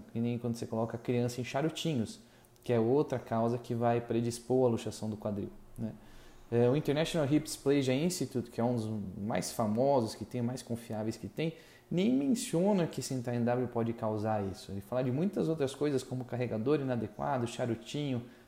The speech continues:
cadeirinha de carro, mas nunca fala nada, absolutamente nada, sobre sentar em W.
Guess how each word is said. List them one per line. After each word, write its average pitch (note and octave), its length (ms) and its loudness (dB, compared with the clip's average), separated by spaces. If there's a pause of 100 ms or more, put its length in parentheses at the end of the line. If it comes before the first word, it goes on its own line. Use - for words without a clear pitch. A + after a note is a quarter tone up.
cadeirinha A#2 360 0
de A#2 80 -2
carro, C3 520 0 (360)
mas B2 240 0
nunca F3+ 380 0
fala D3+ 260 0
nada, E3+ 540 0 (240)
absolutamente B2+ 560 -2
nada, D3 260 0
sobre C3 240 -4
sentar C3 300 -8
em B2+ 80 -4
W. G#2 400 0